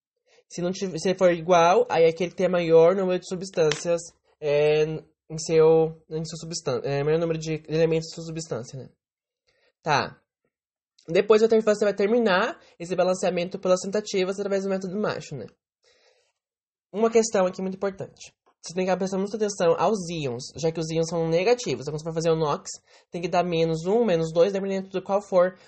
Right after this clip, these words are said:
o íon presente, né? Ou positivo, depende, pode ser um cátion, né? É,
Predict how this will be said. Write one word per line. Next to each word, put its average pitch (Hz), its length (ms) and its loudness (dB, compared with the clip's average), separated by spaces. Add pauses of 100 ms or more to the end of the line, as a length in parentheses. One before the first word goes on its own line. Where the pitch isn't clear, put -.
o 180 160 -6
íon 185 320 -2 (320)
presente, 175 520 -4
né? 139 240 -8
Ou 160 180 4
positivo, 165 560 -6
depende, 135 400 -6
pode 135 140 -12
ser 143 80 -4
um 156 80 -6
cátion, - 400 -8
né? 113 100 -16 (1160)
É, 165 600 6